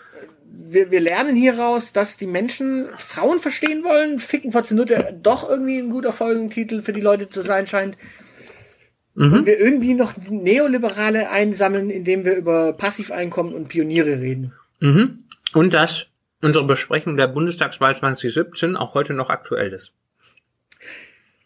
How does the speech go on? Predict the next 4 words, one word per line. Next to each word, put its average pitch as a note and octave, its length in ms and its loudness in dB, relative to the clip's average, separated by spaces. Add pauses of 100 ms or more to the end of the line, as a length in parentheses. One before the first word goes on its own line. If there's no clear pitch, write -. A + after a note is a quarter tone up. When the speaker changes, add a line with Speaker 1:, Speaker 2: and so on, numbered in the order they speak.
(260)
Speaker 1:
Das, E3+ 220 -8
das F#3 220 2
heißt, B3+ 600 0 (600)
was, E3 720 -4